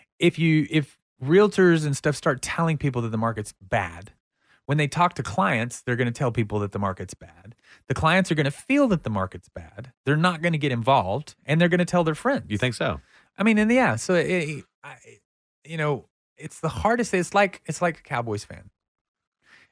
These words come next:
Speaker 1: Perspective is very <laughs> important in this
Speaker 2: Well,
Speaker 1: game.
Speaker 2: and I, and you've, we've also talked about this, is that a lot of people are gonna compare it to two thousand eight.
Speaker 1: Right.
Speaker 2: And, and they're not, they're different animals.
Speaker 1: Yeah, there
Speaker 2: They're
Speaker 1: is
Speaker 2: totally different
Speaker 1: ze-, yeah,
Speaker 2: animals. And so
Speaker 1: there
Speaker 2: they're, you know, a lot of people are going, "Okay, wait,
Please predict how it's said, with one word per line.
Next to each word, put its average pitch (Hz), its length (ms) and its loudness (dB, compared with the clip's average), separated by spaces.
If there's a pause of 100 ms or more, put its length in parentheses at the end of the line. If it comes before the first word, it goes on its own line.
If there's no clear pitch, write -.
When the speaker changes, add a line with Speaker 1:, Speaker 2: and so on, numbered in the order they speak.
(120)
Speaker 1:
Perspective 147 640 -2
is 107 120 -2
very 127 260 -2
<laughs> 117 80 0
important 131 480 2
in 95 100 -4
this 98 180 -4
Speaker 2:
Well, - 220 -6
Speaker 1:
game. 165 120 -10
Speaker 2:
and 165 100 -4
I, 165 60 -2
and 143 220 -4
you've, 139 240 -4
we've 123 160 0
also 160 260 4
talked 110 160 2
about 95 200 0
this, 117 220 0
is 90 80 -8
that 98 140 2
a - 20 0
lot 120 140 4
of 123 60 -2
people 101 200 -2
are 92 40 -2
gonna 92 140 -4
compare 92 280 -4
it 85 80 -2
to 85 80 -18
two - 140 -16
thousand 78 300 -4
eight. - 180 -20 (140)
Speaker 1:
Right. 156 320 0 (220)
Speaker 2:
And, 107 140 -2
and 107 240 -2
they're 107 100 2
not, 107 240 0
they're 104 140 0
different 101 280 0
animals. 73 380 -6 (320)
Speaker 1:
Yeah, 139 120 4
there 185 160 4
Speaker 2:
They're 190 60 8
Speaker 1:
is 143 80 4
Speaker 2:
totally 151 240 6
different 110 240 2
Speaker 1:
ze-, - 20 2
yeah, 107 60 2
Speaker 2:
animals. 127 340 0
And 113 140 -2
so 117 160 4
Speaker 1:
there 113 180 2
Speaker 2:
they're, - 0 -
you - 40 -6 (360)
know, 110 80 4
a - 20 6
lot 123 80 6
of 123 60 2
people 113 140 0
are - 20 -2
going, 101 300 0
"Okay, 104 280 0
wait, 104 320 2